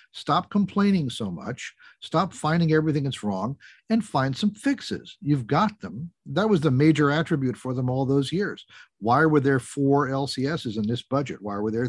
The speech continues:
three in that budget? Why were they always building L C Ss? Because we're building something and it's what we've got to build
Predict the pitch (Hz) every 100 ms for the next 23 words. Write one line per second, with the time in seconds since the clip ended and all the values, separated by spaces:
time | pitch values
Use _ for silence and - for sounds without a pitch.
0 | - 160 175 117 110 160 - 107 92 -
1 | - - _ 123 135 143 135 120 117 135
2 | 139 127 123 117 120 110 110 143 165 196
3 | 90 - - _ - - _ 170 - 160
4 | 135 120 139 113 147 151 139 - 156 165
5 | 117 117 120 - 139 135 117 104 - 127
6 | 135 226 123 -